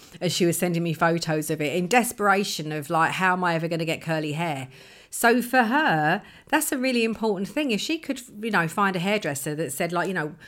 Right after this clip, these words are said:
I mean, obviously she could just have a perm, but she's, I, I haven't ever suggested that to her. Maybe I just ought to suggest she has a perm. But she's, but for her,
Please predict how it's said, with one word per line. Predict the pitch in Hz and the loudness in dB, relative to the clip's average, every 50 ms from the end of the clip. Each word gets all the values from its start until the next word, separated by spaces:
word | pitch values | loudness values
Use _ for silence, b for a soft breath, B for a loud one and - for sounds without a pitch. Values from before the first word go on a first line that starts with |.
| B B B | B B B
I | - | -2
mean, | 185 185 | 0 0
obviously | 208 202 180 - - 147 | 2 0 0 -2 -4 -4
she | - - 165 | -2 -4 -4
could | - 160 - | -4 -4 -6
just | 156 - | -4 -4
have | - 131 | -4 -4
a | 127 | -4
perm, | 131 - - 160 143 127 120 131 127 B B B B _ | -4 -2 0 0 0 0 -2 -6 -10 B B B B _
but | 170 156 - - | -6 -6 -6 -6
she's, | - - 160 143 - | -6 -6 -8 -6 -6
I, | - 147 147 - - _ _ _ - 131 | -6 -8 -8 -10 -16 _ _ _ -8 -6
I | 151 | -4
haven't | 143 143 143 - 131 135 | -4 -4 -6 -6 -6 -6
ever | 135 127 | -6 -6
suggested | 127 - - 175 175 170 - 160 147 | -8 -6 -6 -6 -6 -6 -8 -8 -8
that | 156 139 - - | -8 -8 -8 -6
to | - 165 151 | -6 -4 -2
her. | 165 185 208 | -2 -2 -2
Maybe | 302 392 403 - | -4 -6 -2 -2
I | 220 | -2
just | 165 - 160 - - | -2 -2 -6 -6 -6
ought | 165 151 139 | -6 -6 -6
to | - | -10
suggest | - - 147 - 160 160 - | -12 -12 -10 -8 -8 -8 -10
she | - 165 | -10 -10
has | 170 196 196 | -10 -10 -10
a | - | -10
perm. | - 254 320 330 - - - B B B B B B B B B B _ | -8 -8 -6 -6 -8 -10 -12 B B B B B B B B B B _
But | - 311 294 - - | 8 8 8 8 6
she's, | - - - 339 311 - - - | 2 0 0 0 -2 -2 -6 -4
but | - - 254 185 202 - | -2 0 0 0 0 -2
for | 285 240 | -2 0
her, | 208 277 349 359 233 165 143 165 220 247 B | 2 2 4 4 4 4 4 4 2 0 B